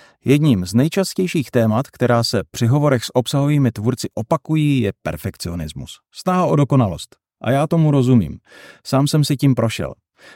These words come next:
Než mi došlo, že k tanci jsou potřeba dva. Můžu sebevíc pilovat kroky o samotě před zrcadlem, ale dokud nebudu tančit ve dvou, nebude to k ničemu. Ten druhý k tanci je v mém případě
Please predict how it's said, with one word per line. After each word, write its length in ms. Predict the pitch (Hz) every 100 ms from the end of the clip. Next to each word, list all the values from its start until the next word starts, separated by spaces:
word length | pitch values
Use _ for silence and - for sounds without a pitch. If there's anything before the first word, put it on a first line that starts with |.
| -
Než 140 | 113
mi 120 | 131 98
došlo, 400 | 101 - 170 175
že 140 | 113
k 60 | -
tanci 320 | 127 165 202
jsou 260 | 202 143
potřeba 420 | 123 117 - 113 101
dva. 200 | 90 - - _ _ _
Můžu 300 | 117 131 131
sebevíc 500 | 117 147 165 170 -
pilovat 360 | - 135 135 117
kroky 360 | 123 120 -
o 140 | - -
samotě 420 | - 135 127 -
před 240 | - 101
zrcadlem, 540 | 104 123 139 127 135 135 - - - _ -
ale 180 | 120 120
dokud 300 | 147 190 151
nebudu 300 | 147 151 143
tančit 360 | 127 127 107
ve 140 | 82 117
dvou, 400 | 131 139 135 120
nebude 340 | 110 110 104
to 100 | 95
k 100 | -
ničemu. 440 | - 85 98 82 - _ _ - - _
Ten 200 | 98 104
druhý 320 | 143 185 123
k 80 | -
tanci 340 | 135 160 -
je 200 | 185 107
v 60 | 85
mém 260 | 104 156
případě 440 | 170 139 117 113